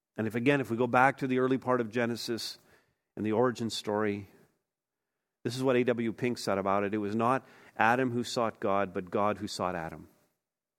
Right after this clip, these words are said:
Do you remember? After sin had taken place, Adam and Eve had caved. God is walking in the garden in the cool of the day, the scriptures say. He, he couldn't call, he couldn't find them. They, they weren't coming to him, and he, he called out and he said, "Adam,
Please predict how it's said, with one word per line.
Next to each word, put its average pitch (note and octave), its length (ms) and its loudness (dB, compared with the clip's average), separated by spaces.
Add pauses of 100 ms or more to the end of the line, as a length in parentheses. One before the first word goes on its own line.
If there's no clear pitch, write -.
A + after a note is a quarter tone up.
(720)
Do - 80 -6
you - 0 -
remember? D#3 440 0 (580)
After B2+ 300 4
sin D3 220 0
had C#3+ 120 -2
taken C#3 320 0
place, C3+ 360 0
Adam B2+ 220 2
and C#3 80 2
Eve C#3 180 0
had B2+ 200 0
caved. B2+ 440 -2 (1500)
God C3+ 240 4
is B2+ 80 -2
walking D3 380 4
in D3 60 2
the C#3 60 0
garden B2+ 280 2
in A#2 100 -2
the A2 60 -2
cool C#3+ 300 0
of C3+ 60 -2
the A#2 60 -6
day, A2 180 0
the G2 100 -4
scriptures G2+ 440 -10
say. F2 320 -4 (920)
He, F#2+ 100 -10
he - 640 -20
couldn't D3+ 260 0
call, D3 240 2
he B2 140 0
couldn't C#3 160 -2
find C#3+ 300 0
them. A2+ 120 -4
They, A2 140 0
they A2+ 160 -2
weren't C#3 200 -2
coming D3 320 0
to A#2 120 -10
him, G#2 200 -6
and G2 100 -6
he, G2+ 180 -8
he A2 140 -4
called C3 340 -2
out G#2+ 200 -2
and A#2 80 -12
he G#2+ 60 -8
said, G#2+ 180 -2
"Adam, G#2+ 420 2